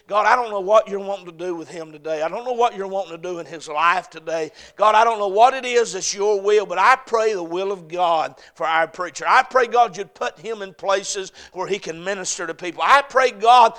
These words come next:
that you would use him in a way, God, that is extraordinary."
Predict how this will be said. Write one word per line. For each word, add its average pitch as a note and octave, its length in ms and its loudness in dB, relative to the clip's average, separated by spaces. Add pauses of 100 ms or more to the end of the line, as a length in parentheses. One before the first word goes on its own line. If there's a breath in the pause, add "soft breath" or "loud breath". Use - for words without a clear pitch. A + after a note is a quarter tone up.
(160 loud breath)
that A#3 180 2
you A3 120 -12
would F#3+ 180 -6
use G#3+ 560 -6
him G3 400 -4 (220 soft breath)
in A3 160 -2
a G3 100 0
way, G3+ 580 4
God, G3 340 2
that F#3+ 120 0
is E3+ 140 -8
extraordinary." E3+ 1120 -2